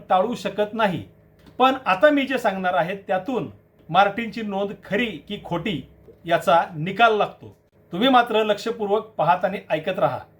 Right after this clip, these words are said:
सरदेसाईंच्या नोंदीत सुरुवातीला पृष्ठ तेहतीस हा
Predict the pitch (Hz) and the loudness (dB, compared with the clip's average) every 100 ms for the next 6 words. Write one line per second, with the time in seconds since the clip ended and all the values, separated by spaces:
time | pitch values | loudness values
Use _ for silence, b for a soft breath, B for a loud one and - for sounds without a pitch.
0 | _ _ - 240 269 247 240 233 220 220 | _ _ -4 0 2 0 0 -2 -2 -4
1 | 185 175 175 143 139 _ _ - - 175 | -4 -6 -2 -2 -4 _ _ -16 -8 2
2 | 226 233 160 131 131 - _ _ 240 220 | 2 2 -2 -4 -4 -12 _ _ -6 -4
3 | 240 240 208 208 208 240 - - _ _ | -2 0 2 2 0 -6 -6 -14 _ _
4 | - 190 170 | -2 2 4